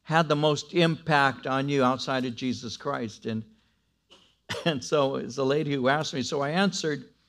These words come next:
"Well, there are three people that have impacted me, uh, an awful lot. Uh, one is the woman at the well.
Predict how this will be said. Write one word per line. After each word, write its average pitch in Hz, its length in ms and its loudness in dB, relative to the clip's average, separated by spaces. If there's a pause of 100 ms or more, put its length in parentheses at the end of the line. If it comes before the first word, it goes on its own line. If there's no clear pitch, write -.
(480)
"Well, 160 400 4 (1600)
there 165 160 4
are 151 80 8
three 262 260 0
people 233 380 2
that 160 180 6
have 147 160 4
impacted 147 680 -2
me, 127 360 -4 (600)
uh, 117 300 -6
an 151 140 -2
awful 147 340 2
lot. 117 380 -4 (520)
Uh, 123 200 -6
one 202 720 2
is 151 340 -2
the 135 120 -2
woman 170 440 0
at 131 280 -2
the - 80 -8
well. 120 400 0